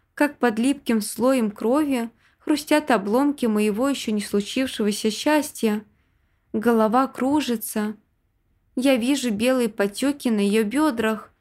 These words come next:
Конечно, ублюдок взял свое. Ужасно. Хуже быть не может.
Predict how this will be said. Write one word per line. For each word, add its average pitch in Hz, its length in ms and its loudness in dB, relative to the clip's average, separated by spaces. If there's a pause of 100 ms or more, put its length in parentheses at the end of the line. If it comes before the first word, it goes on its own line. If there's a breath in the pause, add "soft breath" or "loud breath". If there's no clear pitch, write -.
(560)
Конечно, 233 800 0 (180)
ублюдок 247 580 0
взял 214 320 0
свое. 226 680 0 (1300)
Ужасно. 220 840 0 (480)
Хуже 269 500 0
быть 220 260 0
не 220 120 0
может. 269 640 0